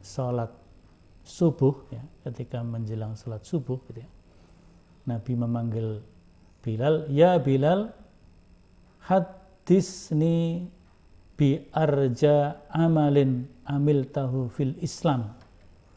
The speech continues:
"Wahai Bilal, ceritakan kepadaku amalan yang paling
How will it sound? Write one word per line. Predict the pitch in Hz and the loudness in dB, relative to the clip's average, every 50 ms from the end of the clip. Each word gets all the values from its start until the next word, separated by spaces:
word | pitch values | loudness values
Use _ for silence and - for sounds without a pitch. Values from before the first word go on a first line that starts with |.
| - _ - | -20 _ -10
"Wahai | - 127 120 123 123 123 123 110 | -6 -6 -4 -2 -2 -2 -4 -4
Bilal, | 120 110 110 113 131 143 175 208 226 240 - - - - _ - - - _ - - - - - _ _ - | -4 -6 -4 0 0 0 0 0 -2 -6 -12 -20 -20 -20 _ -20 -20 -20 _ -20 -20 -20 -20 -20 _ _ -6
ceritakan | - 147 131 135 123 - 139 127 - - 160 165 156 151 | -2 0 2 2 0 0 -2 -4 -2 0 0 0 0 0
kepadaku | - 147 139 139 131 127 123 120 117 - 165 160 175 - - | -2 0 0 0 0 0 0 -2 -2 -2 -2 -2 -2 -2 -2
amalan | 165 151 147 147 151 165 185 196 196 185 180 | 0 0 2 2 2 2 0 0 0 0 0
yang | 170 156 147 143 143 139 - - | 0 0 0 -2 -2 -6 -6 -4
paling | 170 185 208 220 214 208 202 190 190 190 180 | -4 -2 -2 -2 0 0 0 0 -2 -4 -8